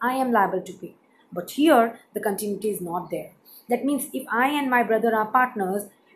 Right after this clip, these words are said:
and our business is there, suppose A B Enterprise, then I, my brother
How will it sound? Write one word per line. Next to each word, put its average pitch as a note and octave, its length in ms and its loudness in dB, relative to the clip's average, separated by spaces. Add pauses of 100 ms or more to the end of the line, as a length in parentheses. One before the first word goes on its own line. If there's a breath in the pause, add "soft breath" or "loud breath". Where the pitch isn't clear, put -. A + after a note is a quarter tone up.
and B3+ 280 6
our A3 220 2
business A#3 400 0
is B3 160 -4
there, G#3+ 240 4
suppose A#3+ 380 2
A A#3 160 2
B B3 160 2
Enterprise, G3 640 -2 (240 soft breath)
then B3 160 -6 (100)
I, C#4 460 4 (220)
my A#3+ 200 2
brother C#4 640 4